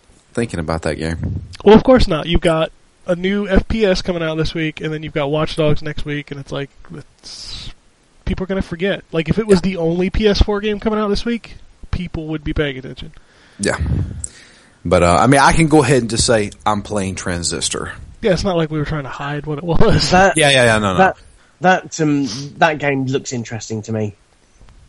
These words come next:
Speaker 1: Yeah, it, j-, keep an eye out for it.
Speaker 2: I loved Bastion.
Speaker 3: Um, I think I'm probably gonna,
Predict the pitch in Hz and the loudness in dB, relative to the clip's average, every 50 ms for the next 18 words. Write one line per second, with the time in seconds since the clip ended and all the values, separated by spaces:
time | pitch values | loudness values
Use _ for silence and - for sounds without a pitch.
0 | - - - - - - - - 104 - - 92 98 95 - - - - - - | -20 -20 -20 -20 -20 -16 -8 -6 -6 -4 -2 0 0 0 -2 -6 -14 -20 -20 -20
1 | - - - - - - _ - _ _ _ _ - 104 107 101 101 107 - - | -20 -20 -20 -20 -20 -20 _ -20 _ _ _ _ -14 -12 -8 -6 -6 -6 -6 -4
2 | - 120 113 - 95 92 82 73 50 50 50 - - 50 - - - - 175 170 | -4 -4 -2 0 0 0 0 0 -2 -4 -6 -8 -8 -10 -10 -10 -4 0 0 2
3 | 160 160 156 160 156 156 156 151 143 151 151 147 143 - - 156 143 139 156 165 | 2 2 0 0 0 0 -2 -2 -2 -4 -4 -4 -4 -4 -6 -8 -4 0 2 2
4 | 165 156 - _ _ _ _ _ - - - _ 170 165 147 - - - - 185 | 2 2 -2 _ _ _ _ _ -20 -20 -4 _ 2 2 2 0 -6 -2 0 2
5 | 170 170 156 - 135 139 135 - 143 139 120 127 110 120 127 120 - 131 127 123 | 2 2 0 -2 -4 -4 -4 -4 -4 -6 -4 -4 -4 -6 -4 -2 0 0 2 2
6 | 123 - | 0 -2